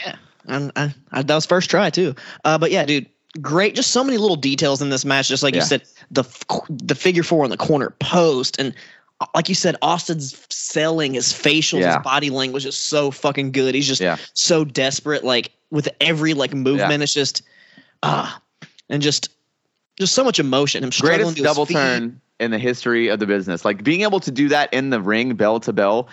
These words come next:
Speaker 2: without even cutting a promo is insanely difficult. And those
Speaker 1: I know.
Speaker 2: guys pulled it off perfectly.
Speaker 1: And this is, like, when he's really starting to do his,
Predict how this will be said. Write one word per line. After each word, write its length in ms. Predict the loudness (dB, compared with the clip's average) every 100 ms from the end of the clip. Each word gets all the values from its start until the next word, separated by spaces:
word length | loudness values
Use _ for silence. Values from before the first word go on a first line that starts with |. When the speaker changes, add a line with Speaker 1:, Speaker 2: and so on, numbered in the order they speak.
| -6
Speaker 2:
without 300 | -2 2 2
even 140 | 0 -2
cutting 220 | -2 -2
a 80 | -2
promo 480 | 0 0 0 -2 -6 -16 -18 -4
is 240 | -2 -2 -12 _ _ -2
insanely 960 | 0 0 -4 -8 0 2 2 2 0 0
difficult. 500 | 0 -2 -6 -8 -12 -20 -6
And 160 | -2 2
those 140 | 2
Speaker 1:
I 20 | 2
know. 80 |
Speaker 2:
guys 420 | 2 2 0 -6 -14 -4
pulled 220 | 0 2
it 80 | 2
off 260 | 0 -6
perfectly. 600 | -4 0 0 -2 -8 -12 -18 _ _ -2
Speaker 1:
And 140 | 0
this 140 | 2 2
is, 120 | 2
like, 180 | 2 0
when 220 | -2 0
he's 140 | -2
really 300 | -2 0 0
starting 340 | 0 0 0 0
to 60 | 0
do 180 | 0
his, 240 | 0 -2